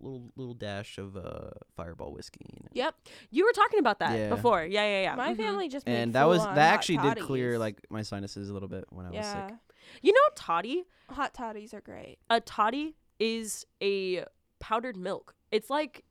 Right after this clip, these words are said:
Speaker 2: or, like, a powdered thing that's like
Speaker 1: Powdered milk
Speaker 2: Nesquik.
Speaker 1: sounds gross.
Speaker 2: N-, it, I, I, that was wrong.
Speaker 1: <laughs>
Speaker 2: Like the Nesquik, like the Nesquik powder.
Speaker 1: Yeah.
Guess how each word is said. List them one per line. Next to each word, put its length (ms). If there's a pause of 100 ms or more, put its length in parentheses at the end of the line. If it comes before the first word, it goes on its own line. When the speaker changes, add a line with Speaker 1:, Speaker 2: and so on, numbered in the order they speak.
Speaker 2:
or, 160
like, 160
a 60
powdered 380
thing 220
that's 240
like 120
Speaker 1:
Powdered 280
milk 200
Speaker 2:
Nesquik. 20
Speaker 1:
sounds 200
gross. 360
Speaker 2:
N-, 100 (100)
it, 200
I, 160 (100)
I, 180 (120)
that 160
was 120
wrong. 300
Speaker 1:
<laughs> 40
Speaker 2:
Like 280
the 80
Nesquik, 480
like 140
the 80
Nesquik 360
powder. 180
Speaker 1:
Yeah. 220